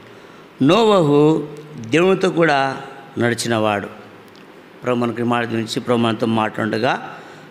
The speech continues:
ప్రభు సాయం కొరకు ప్రార్థన చేసుకుందాం. మోకరించండి. ప్రేమిని తండ్రి, మన మొక్కైన దేవా, ఇంతవరకు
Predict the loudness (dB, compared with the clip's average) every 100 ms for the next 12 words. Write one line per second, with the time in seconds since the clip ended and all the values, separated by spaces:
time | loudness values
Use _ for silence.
0 | -4 -2 0 0 0 0 0 -2 -2 -2
1 | 0 -2 -2 0 2 0 -2 -6 -8 -12
2 | -14 -18 -20 -20 -18 -18 -20 -20 -20 -20
3 | -20 -20 -20 -20 -20 -20 -20 -20 -20 -20
4 | -10 -6 -6 -10 -20 -20 -20 -20 -20 -20
5 | -20 -20 -20 -20 -20 -20 -20 -20 -20 -20
6 | -20 -20 -20 -20 -20 -20 -10 -2 0 2
7 | 2 2 4 4 4 2 2 2 4 2
8 | 2 2 4 4 2 2 -2 -6 -12 -16
9 | -18 -18 -20 -20 -20 -2 0 2 2 2
10 | 4 4